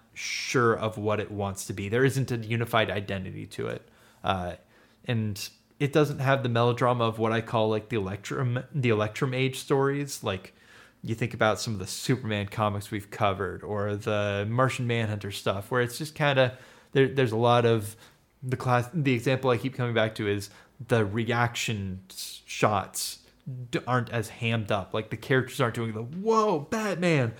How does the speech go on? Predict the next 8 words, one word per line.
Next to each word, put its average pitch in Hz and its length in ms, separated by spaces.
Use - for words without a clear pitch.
this 185 440
thing." 147 680
Uh, 107 420
those 131 340
aren't 123 300
happening 113 500
as 101 160
much. 92 420